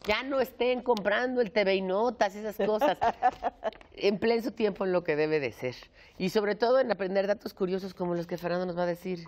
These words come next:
Speaker 1: O di-, o
Speaker 2: Sí.
Speaker 1: inútiles, ¿o qué?
Speaker 2: No, pues son
Speaker 1: Yo
Speaker 2: las
Speaker 1: le
Speaker 2: cosas
Speaker 1: llamo
Speaker 2: que,
Speaker 1: el
Speaker 2: que
Speaker 1: Sherlock Holmes de la cultura
Speaker 2: está
Speaker 1: barata.
Speaker 2: barata. Sí, fíjense que en mil novecientos noventa y tres se estrelló un F dieciséis en Estados Unidos, estos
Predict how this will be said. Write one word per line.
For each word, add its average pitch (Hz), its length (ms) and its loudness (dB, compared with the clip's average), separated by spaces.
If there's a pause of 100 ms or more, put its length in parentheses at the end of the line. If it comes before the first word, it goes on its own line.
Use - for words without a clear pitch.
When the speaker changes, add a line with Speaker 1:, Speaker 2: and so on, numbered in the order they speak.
Speaker 1:
O 180 140 -2
di-, 202 160 2
o 208 80 6
Speaker 2:
Sí. 214 60 6
Speaker 1:
inútiles, 247 640 4
¿o 196 100 -2
qué? 208 240 -2 (120)
Speaker 2:
No, 240 460 2
pues 190 140 -10
son 208 100 0
Speaker 1:
Yo 311 60 6
Speaker 2:
las 262 60 4
Speaker 1:
le - 80 4
Speaker 2:
cosas - 160 4
Speaker 1:
llamo 277 120 2
Speaker 2:
que, 277 80 0
Speaker 1:
el 220 60 -4
Speaker 2:
que - 60 -4
Speaker 1:
Sherlock 247 340 0
Holmes 226 240 0
de 208 80 4
la 196 120 2
cultura 170 480 -2
Speaker 2:
está 151 140 2
Speaker 1:
barata. 123 240 0 (100)
Speaker 2:
barata. 82 260 -6 (380)
Sí, 156 380 2
fíjense 180 360 -8
que 131 100 -4
en 127 60 -2
mil 147 80 -4
novecientos 151 340 -8
noventa 90 400 -6
y 85 80 -6
tres 107 600 -8 (880)
se - 200 -6
estrelló 101 800 -6
un 117 240 -8
F 113 220 -8
dieciséis 90 1000 -12 (120)
en 78 180 -14
Estados 87 380 -12
Unidos, 90 440 -14
estos - 800 -20